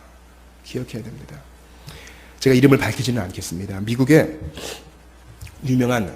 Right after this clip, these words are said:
티비 전도자가 있었습니다. 벌써 이십 년도 더 넘게 된 일입니다. 그가 대단히 음악을 잘했어요. 티비에서 복음 설교를 하다가 막 무대를 휘젓습니다. 말씀을 전하다가 사람에게 도전하다가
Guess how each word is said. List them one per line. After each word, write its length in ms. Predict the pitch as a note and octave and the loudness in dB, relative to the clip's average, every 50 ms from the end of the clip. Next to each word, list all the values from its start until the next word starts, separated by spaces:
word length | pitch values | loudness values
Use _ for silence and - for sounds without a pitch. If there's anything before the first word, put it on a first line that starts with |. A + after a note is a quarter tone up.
| - - | -10 -6
티비 240 | - - A#3+ G#3 | -2 2 4 6
전도자가 400 | G3+ - G#2+ G#2+ G#2+ G#2 G2+ F2+ F2+ | 6 4 4 2 2 0 0 -2 -4
있었습니다. 580 | F#2 - F2+ E2 - E2+ E2+ E2 D#2+ F2+ - - - - - - - | -6 -8 -8 -8 -8 -10 -10 -10 -10 -12 -14 -16 -18 -20 -20 -20 -14
벌써 280 | - F#2 G2+ - - A#2+ | -12 -10 -8 -4 -4 0
이십 300 | C3+ D3 D3 C3 E3 E3+ | 2 4 6 6 8 8
년도 440 | D3+ C3+ B2 A#2 B2+ A#2+ A2+ - - - - - - | 8 6 6 6 4 2 2 -2 -6 -16 -18 -16 -6
더 360 | - - A2+ A2 G#2+ F#2 - - | 0 2 4 4 4 4 0 0
넘게 640 | - G#2+ G#2+ G#2+ A2 - - A2+ G#2 E2+ D#2 - - - - - - | 2 4 4 4 2 2 2 4 4 4 4 2 0 -6 -12 -12 -10
된 180 | - A2 G#2 G2 | -6 -4 -4 -2
일입니다. 500 | F#2+ F#2+ F#2+ F#2 E2+ F2+ E2+ D2+ - - - - - - - - - - - - - - | -2 -4 -4 -6 -8 -10 -10 -12 -14 -14 -18 -20 -20 -20 -20 -20 -20 -20 -20 -20 -20 -10
그가 180 | - - A#2+ | -4 -2 0
대단히 300 | A#2 A#2+ A#2 B2 C#3 C3+ | 2 4 6 6 6 6
음악을 260 | A#2+ A2 G#2+ G2+ G#2 | 6 4 2 0 0
잘했어요. 580 | F2+ - - F2+ F2 - - D2+ D#2 E2+ F2+ - - - - - | -4 -4 -6 -6 -6 -6 -6 -8 -8 -10 -12 -14 -18 -20 -20 -16
티비에서 560 | - - - G#3 G3 F#3 D#3 D3+ D#3 D#3 D3+ - - - - - - - - | -8 -4 -2 0 4 4 4 4 2 0 -6 -6 -8 -12 -14 -14 -14 -12 -10
복음 220 | - - C#3+ C#3 C#3+ | -6 -2 -2 -2 0
설교를 300 | C#3+ C#3+ B2 C3 C3+ C3+ | -2 -2 -2 -2 -2 -2
하다가 380 | B2+ A#2 A#2+ B2+ C#3+ C3 C3 - - - - - - - - - - - - | -4 -4 -4 -4 -6 -6 -8 -10 -16 -20 -20 -20 -20 -20 -20 -20 -20 -16 -10
막 200 | A2 A#2+ C3 B2+ | -6 -4 -2 0
무대를 320 | A#2 C3+ C#3+ C3+ D3 C#3+ | 2 4 6 6 6 6
휘젓습니다. 800 | C#3+ - A3+ E3 A#2 G#2 - - - G2 G2 F#2 F#2+ F#2+ G2+ - - - - - - - | 6 4 4 4 4 2 0 -2 -4 -4 -6 -6 -8 -10 -12 -14 -18 -20 -20 -20 -16 -8
말씀을 440 | - G2+ G2+ F#2 - - - F#2 G2 | -4 -4 -2 -2 -4 -4 -4 -2 -2
전하다가 400 | - - A2 A2 A2+ G#2+ A2 G#2+ | 0 0 2 2 2 2 0 -2
사람에게 400 | A2 - - D3+ C#3 C3+ B2 C3+ | -2 0 0 2 4 4 4 4
도전하다가 720 | - - C3+ A#2+ C3+ C3 C3+ C3 B2 B2 A#2+ C3 C#3 C3 | 6 6 6 8 8 6 4 4 4 2 2 2 0 -2